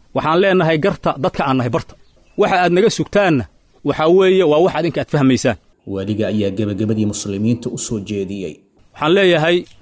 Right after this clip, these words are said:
Speaker 1: dadka muslimiinta ah, maanta qofka muslimka waxaa loo sheego oo ugu muhiimsan waa inuu diintiisa difaacdo.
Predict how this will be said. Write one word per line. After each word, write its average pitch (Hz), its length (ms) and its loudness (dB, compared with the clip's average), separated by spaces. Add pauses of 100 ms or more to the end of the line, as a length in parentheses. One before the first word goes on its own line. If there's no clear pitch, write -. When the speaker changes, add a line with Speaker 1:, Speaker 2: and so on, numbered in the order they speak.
(180)
Speaker 1:
dadka 175 200 -2
muslimiinta 160 640 0
ah, 110 80 -14 (300)
maanta 175 420 0 (180)
qofka - 260 -2
muslimka 180 420 -2
waxaa 165 300 0
loo 160 280 4
sheego 165 380 0
oo 165 180 0
ugu 247 120 6
muhiimsan 180 380 4
waa 180 80 0
inuu 180 200 0
diintiisa 165 380 2
difaacdo. 123 400 -2